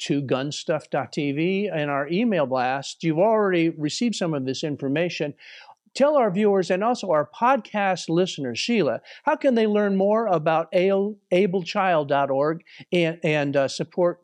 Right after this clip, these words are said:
your efforts to, uh, h-, help our school children and their parents get some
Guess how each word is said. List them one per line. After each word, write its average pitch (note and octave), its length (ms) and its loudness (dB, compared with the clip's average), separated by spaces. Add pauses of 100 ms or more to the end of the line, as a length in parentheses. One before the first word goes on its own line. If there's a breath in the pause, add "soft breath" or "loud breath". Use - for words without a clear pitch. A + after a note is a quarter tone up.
your E3 380 0
efforts D3+ 580 0
to, D3+ 240 -2 (400 loud breath)
uh, F3 280 4
h-, F#3+ 280 0 (100)
help C4+ 320 2
our G3+ 100 2
school B3 320 0
children F#3+ 880 -2 (200)
and F3+ 240 0
their F3 140 4
parents E3+ 580 -2
get F3+ 180 -2
some E3+ 220 -2